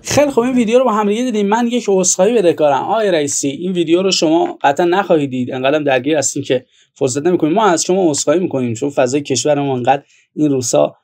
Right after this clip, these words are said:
ویژه و خاص بود که ما فرصت نکردیم سفر شما رو پوشش بدیم. حرفای جذابی زده شد، چیزهای خاصی، چندین مسابقه خیلی جذاب،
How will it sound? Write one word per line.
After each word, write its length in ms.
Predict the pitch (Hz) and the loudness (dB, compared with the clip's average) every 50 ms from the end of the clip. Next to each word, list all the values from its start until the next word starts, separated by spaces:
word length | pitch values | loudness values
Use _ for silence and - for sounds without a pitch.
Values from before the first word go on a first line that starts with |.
| _ _ _ _ - | _ _ _ _ -2
ویژه 440 | 139 139 127 131 135 127 120 156 160 | -2 0 0 0 0 0 2 2 4
و 120 | 151 135 | 2 2
خاص 240 | - 160 170 170 - | 0 -2 -2 -2 -4
بود 120 | - - | -8 -4
که 80 | - 165 | -2 -2
ما 100 | 175 190 | -2 -2
فرصت 340 | 185 160 151 139 - 175 190 | -4 -4 -4 -4 -4 -4 -6
نکردیم 320 | 214 208 196 165 139 127 | -4 -2 -2 -2 -2 -4
سفر 580 | 123 - 143 127 123 131 127 120 120 110 110 - _ _ _ _ | -2 0 0 0 2 2 2 2 2 0 -2 -6 _ _ _ _
شما 320 | - - 147 139 135 131 | -4 -2 0 2 2 2
رو 60 | 127 120 | 0 -2
پوشش 380 | 123 127 117 - 131 117 - | -4 -6 -6 -4 -2 -2 0
بدیم. 120 | 120 120 123 | 0 0 2
حرفای 360 | 143 160 160 - - 226 220 | 2 0 0 0 -2 -2 0
جذابی 480 | 180 185 175 165 151 139 202 226 233 | 2 2 2 2 2 2 0 -2 0
زده 240 | 208 180 170 147 143 | 0 -2 0 0 0
شد، 200 | 139 - 143 135 | -2 0 0 -2
چیزهای 400 | - - 147 135 - - 175 185 | 0 -2 -4 -4 -2 -2 -4 -4
خاصی، 360 | 180 - 185 185 180 - 165 | -4 -4 -4 -4 -2 -2 -2
چندین 500 | 147 - - 165 156 160 165 196 208 196 | -2 -2 0 0 0 2 0 0 0 0
مسابقه 340 | 180 165 - - 156 151 190 | 0 0 0 0 0 0 -2
خیلی 320 | 185 - - 226 214 208 185 | -2 -4 -6 -2 0 0 2
جذاب، 500 | 156 156 143 135 139 165 165 147 - | 4 4 2 4 2 0 0 0 -4